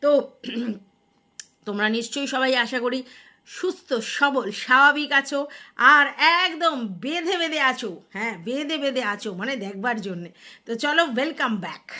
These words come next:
হুম, তো যেটা বলছিলাম, সেটা হচ্ছে আমাদের খোকা দুদিন আগে বলেছিল লাইভ করবে, ঠিক আছে? এবং তারপরে একটা কমিউনিটি পোস্ট দেখে নিজেকে একটুখানি সামাল নিয়েছে,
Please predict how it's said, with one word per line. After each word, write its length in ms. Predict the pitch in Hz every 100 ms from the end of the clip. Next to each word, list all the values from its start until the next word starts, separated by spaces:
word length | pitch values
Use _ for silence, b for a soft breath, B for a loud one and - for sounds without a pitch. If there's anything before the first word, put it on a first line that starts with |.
| - 269
হুম, 200 | 262 185 - B B -
তো 60 |
যেটা 220 | 262 330
বলছিলাম, 520 | 330 302 294 208 160 160
সেটা 260 | 262 330
হচ্ছে 240 | 359 - 370
আমাদের 380 | 330 254 285
খোকা 420 | 285 226 202 233 392 B B B -
দুদিন 420 | 220 311 349 370
আগে 240 | 302 277 302
বলেছিল 460 | 262 254 302 370
লাইভ 260 | 247 180 185 -
করবে, 340 | 170 147 170 - -
ঠিক 100 | 269
আছে? 340 | 294 294 330 330 B B B
এবং 380 | 269 330 269 220 b b -
তারপরে 480 | 294 359 302 359
একটা 320 | 349 302 - 311
কমিউনিটি 480 | 285 254 277 277
পোস্ট 540 | 311 - 254 285 - 220
দেখে 400 | 196 233 233 202
নিজেকে 460 | 226 208 233 240
একটুখানি 460 | 233 233 220 226 294
সামাল 680 | - - 339 339 349 339 302
নিয়েছে, 500 | 208 170 160 -